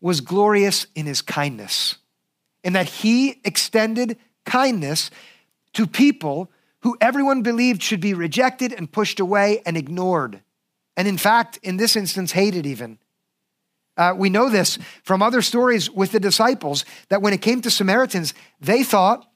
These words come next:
that, uh, they deserved literally nothing. There's a, a one scene, you may know this, where, uh, th-, the disciples are not received in Samaria. They go up ahead, they come back to Jesus, and they say, "Should we rain fire down on, on the village? They didn't receive us." That was the outlook,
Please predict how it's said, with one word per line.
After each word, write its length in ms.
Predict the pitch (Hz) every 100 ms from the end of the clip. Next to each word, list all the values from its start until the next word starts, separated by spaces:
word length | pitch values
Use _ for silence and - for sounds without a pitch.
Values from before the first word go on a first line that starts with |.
| _ _ _ -
that, 320 | 185 196 202 196
uh, 200 | 196 196
they 180 | 185
deserved 340 | 202 196 233 196
literally 360 | 233 254 247
nothing. 560 | 240 262 - 254 165 107 _ _ _
There's 220 | 196 196
a, 320 | 202 196 190 196
a 40 |
one 220 | 185 208
scene, 240 | 202 202 170
you 80 |
may 120 | 170 175
know 120 | 175
this, 180 | 165 170
where, 200 | 170 156 - - -
uh, 220 | 170 170 165 _ 160
th-, 140 | 214
the 80 | 180
disciples 380 | 165 208 208 175
are 60 |
not 200 | 180 208
received 380 | 202 - 233 208
in 100 | 196
Samaria. 420 | 170 180 185 214
They 120 | 160 170
go 100 | 185
up 100 | 170
ahead, 220 | 175 214
they 100 | 180
come 160 | 185
back 180 | 185 180
to 60 | 185
Jesus, 340 | 170 196 175
and 140 | 175 175
they 60 |
say, 240 | 175 202 240
"Should 180 | 208
we 120 | 190 226
rain 220 | 202 220
fire 360 | - 170 208 214
down 240 | 202 220
on, 180 | 214 220
on 100 | 185
the 80 | 214
village? 320 | 208 247 220
They 80 | 208
didn't 200 | 202 226
receive 280 | 185 240 196
us." 280 | 135 - - _ _ _ _ -
That 160 | 180
was 120 | 247 196
the 120 | 226
outlook, 520 | 226 247 196 165 -